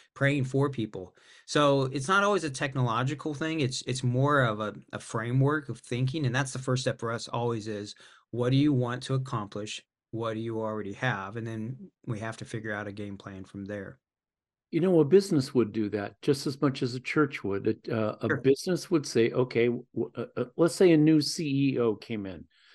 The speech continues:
Speaker 2: to a business. Okay, what do we have at this business and where we wanna go? Wh-, what can we leverage?"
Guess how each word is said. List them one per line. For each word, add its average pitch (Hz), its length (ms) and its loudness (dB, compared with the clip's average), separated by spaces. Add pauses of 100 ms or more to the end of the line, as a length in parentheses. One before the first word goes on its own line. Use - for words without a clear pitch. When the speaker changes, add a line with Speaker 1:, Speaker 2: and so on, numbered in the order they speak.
(340)
Speaker 2:
to 135 140 2
a 120 40 4
business. 113 540 2
Okay, 123 260 2
what 110 320 4
do 170 80 10
we 160 260 6
have 98 400 0 (580)
at 113 160 -2
this 117 200 2
business 104 640 -4
and 131 220 6
where 123 160 10
we 127 160 8
wanna 135 300 4
go? 117 520 2
Wh-, - 260 -10
what 127 240 2
can 147 140 0
we 143 140 6
leverage?" 123 680 0